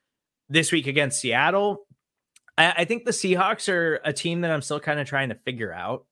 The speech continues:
like, exactly what they are. They signed Frank Clark this week because, uh, and Ch-, Nachenna Wo-, and Nachenna Nwosu went to I R. He's gonna be out for a while.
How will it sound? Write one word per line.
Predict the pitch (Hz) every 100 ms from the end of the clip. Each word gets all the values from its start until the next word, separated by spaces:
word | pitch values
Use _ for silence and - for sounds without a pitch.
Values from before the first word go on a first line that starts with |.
| -
like, | 117 107 113 - _ _ _ _ -
exactly | 139 123 139 156
what | 135 135
they | 135
are. | 123 127
They | 127
signed | - 165 160
Frank | - 147 139
Clark | 143 131 135
this | 135 139
week | 135 127
because, | 123 127 117 110
uh, | 92 117 113 107 104
and | 110 113
Ch-, | - -
Nachenna | 127 123 - 127
Wo-, | 117 123 -
and | 131 123 120 - _ _
Nachenna | 123 113 147 131 117
Nwosu | 120 120 - 120 113 113
went | 101 117 113
to | 104
I | 107 107
R. | 98 98 98
He's | 113
gonna | 113
be | 110
out | 104 92
for | 104
a | 98
while. | 95 95 90